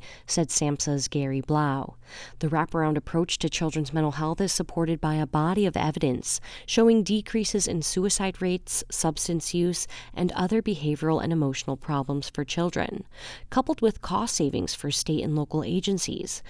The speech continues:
according to data from states that have employed the framework over the years. They stay in school more,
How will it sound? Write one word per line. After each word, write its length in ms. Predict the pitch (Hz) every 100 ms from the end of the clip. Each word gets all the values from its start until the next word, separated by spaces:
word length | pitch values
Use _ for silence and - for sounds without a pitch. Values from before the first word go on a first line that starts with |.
| - -
according 380 | - - 151 147
to 100 | 135
data 280 | 143 147 156
from 220 | - 139
states 380 | - 151 151 -
that 120 | 147
have 140 | 143
employed 440 | 139 135 165 175 151
the 80 | 139
framework 580 | - 180 196 135 -
over 220 | - 131 131
the 100 | 131
years. 640 | 143 160 131 - - - - - -
They 120 | 170 196
stay 220 | - 220
in 100 | 208
school 360 | - - 247
more, 340 | 262 143 151